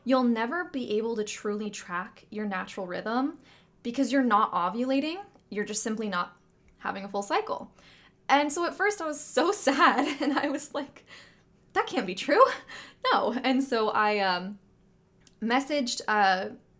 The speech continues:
someone I follow on Instagram. Her name's Brooke West. I'll link her down below. She's very informative. Um, and I was like, "Is this true?" Because she's, like, a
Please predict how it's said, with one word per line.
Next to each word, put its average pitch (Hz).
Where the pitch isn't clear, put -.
someone 233
I 220
follow 208
on 208
Instagram. 190
Her 208
name's 202
Brooke 185
West. -
I'll 190
link 185
her 190
down 180
below. 185
She's -
very 208
informative. 185
Um, 190
and 202
I 220
was 226
like, 220
"Is 214
this 427
true?" 302
Because 196
she's, 214
like, 202
a 165